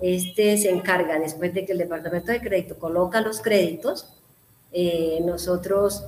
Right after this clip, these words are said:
hacemos una gestión posterior de, de cuidado, de control o de seguimiento. De seguimiento, procurando que, eh, que ustedes,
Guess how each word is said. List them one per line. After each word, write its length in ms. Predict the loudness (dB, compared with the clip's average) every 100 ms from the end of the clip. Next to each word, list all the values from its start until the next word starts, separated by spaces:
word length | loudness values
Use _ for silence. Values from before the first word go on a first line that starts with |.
| -4
hacemos 560 | -2 0 2 2 2 2
una 320 | 4 4 4
gestión 420 | 0 -6 -6 -6
posterior 600 | -6 -4 0 0 0 -4 -8 -20 -20 _
de, 640 | 2 4 4 2 0 0
de 160 | -4 -2
cuidado, 440 | 0 4 6 6
de 120 | 4
control 640 | 0 -2 -2 2 6 6 4 -6 -6
o 80 | 2
de 140 | 2
seguimiento. 720 | 2 0 4 6 8 8 2 -8 -18 -20 _ _ _ _
De 80 | -6
seguimiento, 840 | 0 4 6 6 4 2 0 0 -4
procurando 840 | 0 2 6 6 6 4 2 -2 -2
que, 440 | 2 2 2 0
eh, 640 | 0 2 0 0 -2 -6 -14 -20 _ _ _ _ _ _
que 140 | -4
ustedes, 800 | -4 -6 2 4 6 4 0 -8